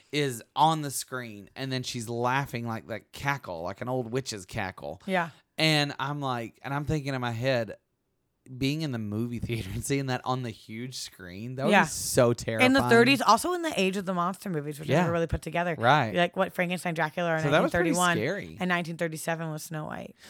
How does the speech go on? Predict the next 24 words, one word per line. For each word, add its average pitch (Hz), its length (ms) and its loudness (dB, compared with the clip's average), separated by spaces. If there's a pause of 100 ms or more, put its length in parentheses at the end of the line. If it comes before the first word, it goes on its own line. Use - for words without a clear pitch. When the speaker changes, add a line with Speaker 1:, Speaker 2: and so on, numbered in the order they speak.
(100)
Speaker 1:
Well, 170 120 4
and 170 320 2
to 160 160 -4
see 156 380 -2
her 135 200 -2
transition 123 800 -4
to 123 80 -2
someone 120 240 -4
else, 123 260 -4
Speaker 2:
Yeah. - 40 -14 (280)
Speaker 1:
something 117 160 -6
else 113 320 -4
is 113 120 -12
just 101 360 -8
Speaker 2:
'Cause 233 100 4
Speaker 1:
so 233 60 4
Speaker 2:
you've 294 100 6
only 262 220 2
Speaker 1:
scary. 226 140 4
Speaker 2:
ever, 214 100 6
like, 175 180 0 (100)
read 190 280 0
that. - 260 -8 (100)
Speaker 1:
Yeah. 135 340 2